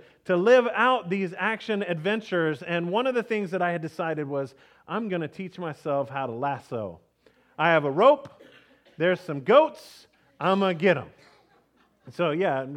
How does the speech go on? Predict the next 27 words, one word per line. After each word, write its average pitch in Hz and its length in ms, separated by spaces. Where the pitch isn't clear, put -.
some 196 240
of 170 120
y'all 147 220
already 147 220
know 156 200
this 131 200
is 135 100
going 139 240
downhill 135 500
quick. 165 280
Uh, 185 280
well, 240 200
oddly 349 380
enough, 247 340
I 240 100
learned 233 300
two 277 180
things. 202 460
One, 233 380
I 208 200
am 185 200
not 202 260
good 196 180
at 175 120
lassoing, 170 640
and 151 160
two, 202 560